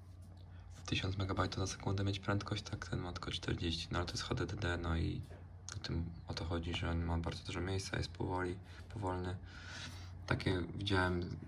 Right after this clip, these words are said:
dwa terabajty chyba, może były być cztery, no ale pieniężnie, no to jest kosmos, bo one cenowo praktycznie tyle samo kosztowały, jak ja kupowałem ten czerwony.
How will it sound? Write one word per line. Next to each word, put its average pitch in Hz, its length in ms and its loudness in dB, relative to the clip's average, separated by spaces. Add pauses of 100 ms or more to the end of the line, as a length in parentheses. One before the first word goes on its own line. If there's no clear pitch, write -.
(240)
dwa 104 180 4
terabajty 87 760 2
chyba, 123 500 6 (480)
może 101 460 6
były 90 320 2
być 85 140 2
cztery, 92 400 2
no 95 120 2
ale 92 380 2 (140)
pieniężnie, 90 480 0
no 87 120 0
to - 160 -2
jest - 100 0
kosmos, 87 420 0
bo 87 240 0 (800)
one 92 240 4
cenowo 98 420 4
praktycznie - 460 0
tyle 90 220 0
samo 87 280 2
kosztowały, 87 1400 4
jak - 140 4
ja - 80 2
kupowałem 90 680 0
ten 90 260 0
czerwony. 95 640 4